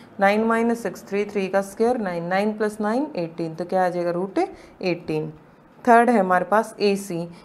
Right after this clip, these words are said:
एसी अगर हम करेंगे तो फ़ोर माइनस ज़ीरो का स्क्वायर प्लस नाइन माइनस सेवन का स्क्वायर प्लस माइनस सिक्स प्लस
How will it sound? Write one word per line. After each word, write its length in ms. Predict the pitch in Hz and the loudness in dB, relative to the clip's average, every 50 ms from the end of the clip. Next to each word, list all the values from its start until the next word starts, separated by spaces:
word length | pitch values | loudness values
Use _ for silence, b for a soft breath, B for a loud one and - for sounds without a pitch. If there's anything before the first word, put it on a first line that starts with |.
| B B - | B B 2
एसी 360 | 220 240 240 240 240 226 202 | 2 2 2 2 0 0 2
अगर 220 | 202 196 196 208 202 | 2 2 2 2 0
हम 120 | 190 185 | 0 0
करेंगे 300 | 175 180 180 185 180 175 | 0 2 2 2 2 0
तो 120 | 170 175 180 | -2 -4 -4
फ़ोर 240 | 170 - 202 202 202 | -2 2 2 2 4
माइनस 440 | 196 190 175 170 170 170 170 170 170 | 2 2 0 0 0 -2 -4 -4 -4
ज़ीरो 260 | 165 170 165 165 175 180 | -4 -2 0 0 0 0
का 180 | 180 - 240 | 2 0 0
स्क्वायर 320 | 233 240 - - 202 185 185 | 0 -2 -4 -4 -2 -2 -2
प्लस 300 | 185 - 190 185 185 - | -4 -4 -4 -4 -4 -4
नाइन 280 | 190 190 196 202 208 202 | -4 -2 -2 -2 -2 -4
माइनस 440 | 190 180 175 170 165 165 165 165 - | -4 -4 -4 -4 -4 -6 -8 -6 -4
सेवन 260 | 175 165 165 165 175 | -4 -4 -4 -4 -6
का 180 | 180 220 226 | -4 -4 -4
स्क्वायर 400 | 233 233 233 - 196 185 190 190 196 B B B B B B B | -4 -4 -6 -6 -4 -4 -4 -4 -8 B B B B B B B
प्लस 260 | - 208 208 208 208 - | 2 2 2 2 0 -4
माइनस 380 | 175 175 180 180 180 180 180 180 | -4 -2 0 0 -2 -2 -6 -6
सिक्स 260 | - - 208 - - | -6 -8 -8 -8 -10
प्लस 360 | - - 180 180 190 190 - | -6 -2 0 0 0 0 -2